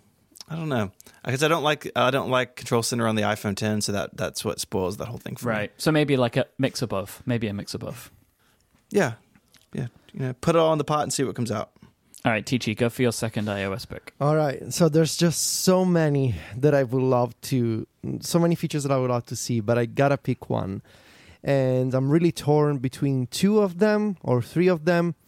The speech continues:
Speaker 3: I'm going to go with the one that I put first in my note because it feels right. I would love to see.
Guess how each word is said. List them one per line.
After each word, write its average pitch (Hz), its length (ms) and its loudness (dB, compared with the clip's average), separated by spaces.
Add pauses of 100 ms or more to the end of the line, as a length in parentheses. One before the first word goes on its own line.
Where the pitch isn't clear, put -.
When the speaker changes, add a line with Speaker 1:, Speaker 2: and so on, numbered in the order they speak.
(340)
Speaker 3:
I'm 139 100 2
going 180 200 4
to 220 100 2
go 180 180 4
with 165 140 2
the 147 80 2
one 147 320 2
that 139 100 4
I 123 200 2 (160)
put 151 180 0 (160)
first 156 520 2
in 135 140 2
my 110 220 -2
note 131 580 0
because 131 300 -2
it - 60 -20 (200)
feels 127 320 -2
right. 151 480 0 (220)
I 139 300 2
would 135 180 -4
love 139 320 0
to 135 100 -10
see. 196 400 0